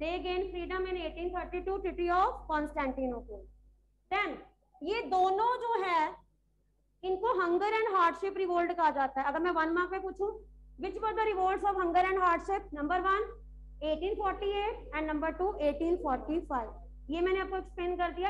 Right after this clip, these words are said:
एटीन फ़ोर्टी फ़ाइव क्या था? सिलेशिया। सिलेशिया में problem किनकी थी?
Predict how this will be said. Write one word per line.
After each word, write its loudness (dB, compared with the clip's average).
एटीन 0
फ़ोर्टी 0
फ़ाइव 0
क्या -2
था? 0
सिलेशिया। 0
सिलेशिया 2
में -4
problem 0
किनकी 0
थी? 0